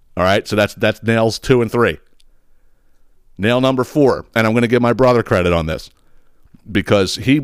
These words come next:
he's been bitching for the last four or five weeks that we have horrible special teams coverage, and he was worried about it going into the Super Bowl. And I said, "Listen,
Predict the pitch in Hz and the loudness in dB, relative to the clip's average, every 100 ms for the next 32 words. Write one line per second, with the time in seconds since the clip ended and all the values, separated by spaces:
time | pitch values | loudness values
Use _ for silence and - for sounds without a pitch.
0 | 117 143 165 139 107 123 127 135 120 104 | 0 -2 0 -2 0 0 0 -2 0 0
1 | 104 113 - 120 104 - 98 87 113 113 | 0 -2 -2 -2 0 0 0 0 0 0
2 | - - 92 104 104 104 95 117 110 95 | -2 -6 -4 -2 -2 -2 0 0 0 -2
3 | 90 110 92 87 123 117 - 80 80 78 | -2 -2 -4 -4 -2 -2 -2 -4 -4 -8
4 | - _ _ _ _ _ _ _ - - | -14 _ _ _ _ _ _ _ -20 -20
5 | _ _ 98 110 104 87 110 113 95 90 | _ _ -2 0 0 2 2 2 0 0
6 | 87 87 - 95 92 90 85 - 127 92 | 0 0 0 0 0 -2 -6 0 0 0
7 | 87 90 90 87 104 95 95 73 | 0 0 0 -2 -2 -2 -4 -6